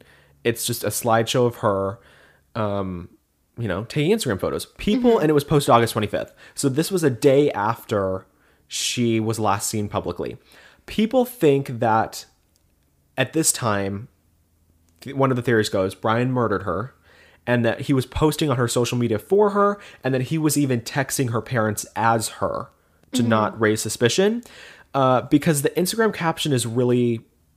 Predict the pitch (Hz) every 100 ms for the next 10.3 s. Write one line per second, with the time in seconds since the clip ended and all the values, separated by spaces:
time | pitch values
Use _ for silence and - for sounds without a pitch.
0 | _ - - - 113 - - 110 - -
1 | - 120 127 123 131 127 143 117 117 117
2 | 107 117 117 110 117 113 120 110 113 -
3 | - - 131 151 202 285 202 - 101 127
4 | 120 151 165 170 175 185 180 - - -
5 | - _ _ _ _ 135 131 123 - 127
6 | 143 127 123 - 113 104 92 69 - -
7 | - - 117 - 147 147 - 120 92 69
8 | - - 127 123 113 110 - 123 113 110
9 | 117 117 127 131 - 113 - 95 82 90
10 | 113 107 107